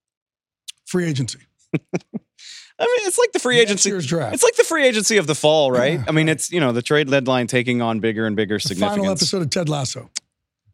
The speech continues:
Speaker 2: Made me cry.
Speaker 1: Yeah.
Speaker 2: Honest. It was, it was a good one. All right. Le-, I mean, let's get into it. We won't have to do this next week, so let's do it big with some trade requests. Starting off with Carly.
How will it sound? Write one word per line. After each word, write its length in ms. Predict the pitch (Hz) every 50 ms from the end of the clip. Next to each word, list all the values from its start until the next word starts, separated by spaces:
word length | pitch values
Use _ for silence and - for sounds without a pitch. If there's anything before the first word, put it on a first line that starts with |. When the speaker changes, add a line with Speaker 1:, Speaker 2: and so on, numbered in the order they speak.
| _ _ _ _ _ _ _ _ _
Speaker 2:
Made 200 | - 95 92 87
me 80 | 87
cry. 320 | 80 - 78 73 76 87 - _ _
Speaker 1:
Yeah. 120 | 143 127
Speaker 2:
Honest. 240 | 85 85 85 76 -
It 40 | 104
was, 120 | 95 90
it 80 | 95 117
was 140 | 123 117 110
a 40 |
good 120 | 98 101 85
one. 200 | 78 76 69 - _ _ _ - - _ _ -
All 100 | 117 110
right. 180 | 104 92 87 - _
Le-, 220 | - 113 113 98 78
I 100 | 92 120
mean, 180 | 131 131 135
let's 160 | 151 160 147 -
get 120 | 127 107
into 280 | 107 104 - 104 101 101
it. 180 | 101 95 - _ _ _ _ _ _ _ _
We 100 | 110 110
won't 200 | 113 131 135 143
have 140 | 135 123 -
to 60 | -
do 120 | 104 117 110
this 200 | 110 107 - -
next 240 | 107 104 - -
week, 180 | - 98 92 87
so 120 | - 95
let's 200 | 95 107 113 - -
do 140 | - 120 110
it 120 | 101 82
big 260 | - 104 101 95 - -
with 100 | 98 -
some 160 | - - 92
trade 300 | 87 - 101 95 92 85
requests. 540 | 92 90 - - 98 95 92 - - - - - _ _ _ _ _
Starting 380 | - - 131 139 143 143 131
off 240 | 123 117 110 - -
with 140 | 101 - -
Carly. 480 | - 101 95 92 92 90 90 90 87